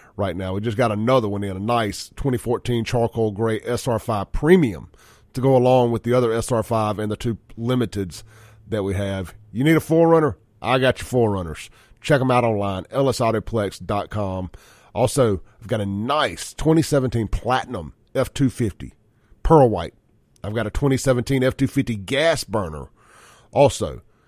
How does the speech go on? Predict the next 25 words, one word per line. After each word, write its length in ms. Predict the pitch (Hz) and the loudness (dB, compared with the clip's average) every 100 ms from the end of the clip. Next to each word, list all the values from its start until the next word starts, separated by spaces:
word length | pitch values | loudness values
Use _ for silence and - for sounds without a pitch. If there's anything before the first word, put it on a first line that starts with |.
| _ _ - | _ _ -10
again, 400 | 98 123 82 - | -4 -2 -2 -6
ellis 280 | - 131 143 | 0 0 2
autoplex 600 | 131 127 123 117 120 - | 2 2 2 0 -2 -2
dot 200 | 123 113 | -4 -2
com. 280 | 120 117 113 | -2 -2 0
Don't 180 | 127 120 | 0 -2
forget, 320 | 117 123 87 | -2 -2 -2
we 380 | 107 135 127 101 _ | 0 2 0 -2 _
buy 240 | 104 107 107 | -4 -2 0
vehicles. 420 | 113 117 110 101 | 2 2 0 -2
We're 80 | 117 | 4
getting 180 | 208 240 | 6 6
a 40 | |
little 140 | 214 | 4
short 260 | 190 202 208 | 6 6 8
on 100 | 202 | 8
inventory 420 | 247 247 190 170 | 6 4 4 6
right 200 | 147 139 | 6 4
now. 240 | 139 123 117 | 4 2 2
We've 100 | 113 | 2
had 180 | 139 | 2
a 60 | 165 | 2
good 320 | 104 123 151 | 0 -2 0
couple 320 | - 151 151 | 0 2 4
weeks. 400 | 147 185 - - | 4 4 0 -12